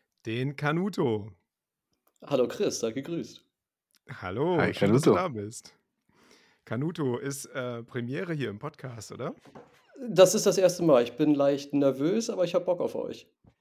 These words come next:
Speaker 1: Ja, <laughs> wir haben
Speaker 3: Cool.
Speaker 1: auch Bock auf dich.
Speaker 3: <laughs> Uns geht's eigentlich ganz genauso. <laughs>
Speaker 1: Genau, dann machen wir doch erstmal ein bisschen Routine, ne? Dann kommt, äh,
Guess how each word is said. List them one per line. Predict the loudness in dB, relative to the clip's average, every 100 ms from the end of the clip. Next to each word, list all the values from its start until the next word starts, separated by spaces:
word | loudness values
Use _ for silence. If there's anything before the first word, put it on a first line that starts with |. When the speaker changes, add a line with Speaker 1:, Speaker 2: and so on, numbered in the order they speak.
| 0
Speaker 1:
Ja, | 0
<laughs> | 0 2 2 2 0 -2 -2 -8
wir | -6 6
haben | 6
Speaker 3:
Cool. | 6 2
Speaker 1:
auch |
Bock | -10 0
auf | 0 2 -4 -12 _ -12 -10 -8
dich. | 4
Speaker 3:
<laughs> |
Uns | 6 6 6
geht's | 4 4
eigentlich | 0 2 -2 4
ganz | 2 4
genauso. | 2 4 4 2 -2 -4
<laughs> | 0 2 2 2 0 -2 -4 -20 _ _ _ -20 -20 -20 -20 _ _
Speaker 1:
Genau, | -12 -10 -8 -8
dann | -4
machen | -2 0
wir | -2
doch | -2
erstmal | -6 -4 -6
ein |
bisschen | -6 -6 -6
Routine, | -8 -10 -4 -2 -2 -4
ne? | -6 -8
Dann | -8 -8
kommt, | -8 -10 -14 -18
äh, | -14 -12 -12 -16